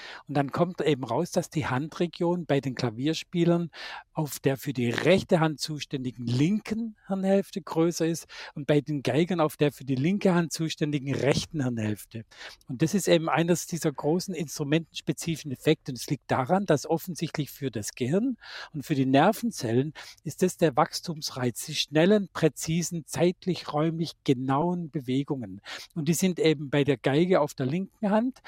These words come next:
und beim Klavier, da hat man die ganzen Triller und die Figuration,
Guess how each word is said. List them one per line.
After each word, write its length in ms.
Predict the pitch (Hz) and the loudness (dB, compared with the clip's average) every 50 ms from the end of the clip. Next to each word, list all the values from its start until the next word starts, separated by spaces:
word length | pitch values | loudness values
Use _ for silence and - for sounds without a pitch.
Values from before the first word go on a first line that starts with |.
| - - - - - | -14 -14 -14 -12 -12
und 120 | 165 143 | -2 4
beim 200 | - 156 151 139 | 4 4 4 4
Klavier, 400 | - 156 143 123 127 151 175 175 | 0 -2 -2 0 2 2 2 4
da 120 | - 156 | 4 2
hat 140 | 147 156 - | 2 2 0
man 80 | - 127 | -2 -4
die 80 | 139 | 0
ganzen 320 | 131 147 135 135 - - - | 0 0 0 0 -6 -12 -14
Triller 380 | - - 147 147 160 170 170 147 | -6 0 2 4 4 4 4 2
und 140 | 160 143 123 | 0 -6 -10
die 60 | 131 | -12
Figuration, 880 | - - 156 - 151 135 131 127 - - - - 123 127 147 165 165 | -8 -8 -4 -2 -2 -2 0 -2 -4 -4 -6 -6 -4 -4 -4 -4 -6